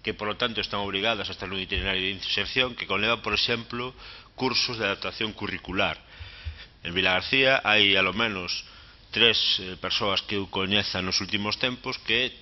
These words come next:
tiveron a obriga de acceder a estes cursos a Pontevedra e cursos nocturnos que, cando remataba o curso, non tiñan ningún modo de transporte para volver a Vilagarcía, polo cual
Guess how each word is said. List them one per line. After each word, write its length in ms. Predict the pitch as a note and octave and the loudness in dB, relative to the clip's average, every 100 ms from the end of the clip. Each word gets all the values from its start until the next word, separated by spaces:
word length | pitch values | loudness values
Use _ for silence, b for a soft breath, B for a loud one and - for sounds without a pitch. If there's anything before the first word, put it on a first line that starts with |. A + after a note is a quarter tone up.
| - | -10
tiveron 480 | G2+ G2+ B2+ A2 F#2 | -6 2 4 4 0
a 80 | F2+ | -2
obriga 320 | A2+ C3 F#2+ F2 | 2 2 0 -4
de 80 | |
acceder 400 | F2 - G2 G#2+ | -6 -6 -6 -4
a 60 | G#2+ | -4
estes 180 | - G2 | -4 -8
cursos 400 | - A#2+ F#2 - | -8 -8 -6 -6
a 80 | G2 | -4
Pontevedra 800 | A2+ G#2+ A2+ A#2+ C3 B2 B2 D3 B B B B - - | -4 -6 -6 -4 -4 -4 -8 -10 B B B B -20 -2
e 240 | B2+ C#3 - - | 0 0 -2 -4
cursos 320 | A#2+ - G2 | 0 0 0
nocturnos 640 | A2 A#2 - C#3 B2+ C#3+ - | 0 -2 0 -2 -2 -6 -2
que, 240 | - B2+ - | 0 0 2
cando 240 | F#2+ F2+ | 0 2
remataba 480 | F2+ F2+ F2+ G#2+ G#2+ | -2 -2 0 2 0
o 60 | G2+ | 0
curso, 260 | A2+ - | -4 -2
non 160 | B2 A#2 | -2 -2
tiñan 320 | A#2 A#2+ A#2+ | 0 0 2
ningún 320 | G#2 G#2+ A#2 A#2 B B | 2 2 0 -2 B B
modo 220 | G#2+ A#2 G#2+ | 2 4 4
de 100 | G#2 | 0
transporte 640 | F#2+ F#2 - A#2 - B2 | 0 -2 -2 -4 -2 0
para 160 | G#2+ F#2+ | 2 2
volver 320 | F#2 F#2+ F#2 | 0 0 -2
a 60 | |
Vilagarcía, 580 | F2 F2 F2 - C3 D#2+ - - B B B - | 0 -2 -2 -2 -2 -2 -8 -20 B B B -12
polo 160 | F2+ F2 | -10 -4
cual 400 | A2+ C3+ C3 D3 | 4 6 6 0